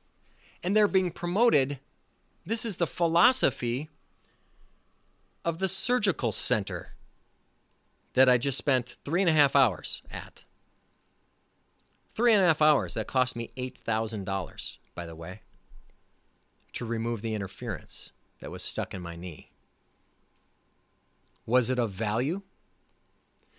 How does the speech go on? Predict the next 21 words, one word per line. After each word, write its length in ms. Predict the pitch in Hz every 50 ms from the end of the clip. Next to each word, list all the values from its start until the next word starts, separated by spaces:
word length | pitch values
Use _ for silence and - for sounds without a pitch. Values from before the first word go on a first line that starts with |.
| _ _ _ _ _ _
What 120 | 120 135
is, 180 | 156 147 123 131 -
was 240 | - 131 123 131 120
it 120 | 131 123 127
of 140 | 120 110
value 520 | 104 101 156 180 202 202 214 208 165 147 139
to 160 | - - 131
remove 560 | 113 120 123 120 120 131 156 180 180 160 143
that 220 | - 135 120 117 -
interference 720 | - 165 143 147 143 - - - 151 147 127 113 107 101 -
from 220 | - - 113 107
my 160 | 104 104 101
knee? 300 | 101 98 101 104 101 95
You 320 | 92 92 101 104 101 95 92 _ _ _ _ -
better 200 | 107 101 98 92
believe 600 | 80 90 85 85 85 87 78 73 - - - - - _ _ _ _ _ _ _ _ _ _ _ _ _ _ _ _ _ _ _ _ _ _ _ _ -
it 60 | 101
was 160 | 95 90 90
of 80 | 82 76
value. 420 | 90 87 85 82 87 92 110 - _ _ _ _ _ _ _ _ _ _ _ _ _ _ _ _ _ _ _ _ _ _ _ _ _ - - - - _ _ _ _ _ _ _ _ _ _ -
And 180 | 139 123 131